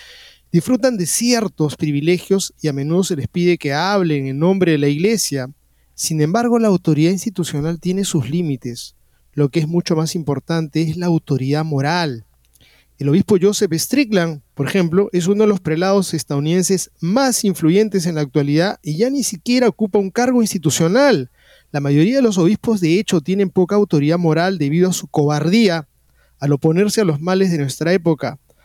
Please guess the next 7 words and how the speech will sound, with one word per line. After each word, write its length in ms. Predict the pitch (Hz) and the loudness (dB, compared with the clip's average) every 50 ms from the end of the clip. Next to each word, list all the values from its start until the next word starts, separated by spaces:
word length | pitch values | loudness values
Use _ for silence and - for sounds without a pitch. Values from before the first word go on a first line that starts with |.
| _ _ _ _ _ | _ _ _ _ _
Además, 340 | 156 147 147 165 190 190 | -2 0 0 0 0 0
con 160 | - - 208 185 | -2 -2 -2 -2
el 140 | 170 170 | -2 -4
tiempo, 560 | - - 202 208 190 175 - 175 175 175 - - _ _ _ - | -2 0 0 0 0 0 2 2 2 2 0 -4 _ _ _ -2
la 80 | 147 | 0
autoridad 380 | 143 147 - 160 156 165 202 247 | 0 2 2 2 2 2 2 2
moral 360 | 247 214 196 202 214 233 | 2 2 4 2 0 0